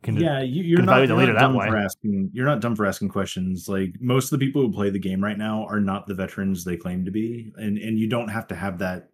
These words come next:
Speaker 2: that facade. Like, people would rather th-, see things go well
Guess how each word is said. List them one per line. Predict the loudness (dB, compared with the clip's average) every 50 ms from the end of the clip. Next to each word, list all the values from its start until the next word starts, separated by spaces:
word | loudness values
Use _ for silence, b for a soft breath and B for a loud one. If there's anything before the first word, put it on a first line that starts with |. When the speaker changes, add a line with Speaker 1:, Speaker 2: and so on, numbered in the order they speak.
| _ -10
Speaker 2:
that | -10 -10 -8 -8
facade. | -8 -6 -6 -6 -6 -6 -6 -8 -10 -14 -18 _ _ -10
Like, | -8 -8 -8 -8 B B B B B 6
people | 6 8 10 10 8
would | 8 8 6
rather | 4 4 4 2 0
th-, | 0 0 -4 -4 -4
see | -2 -2 -2
things | 0 0 -2 -2 -2
go | -2 -2 -2
well | -2 -4 -4 -4 -4 -4 -6 -6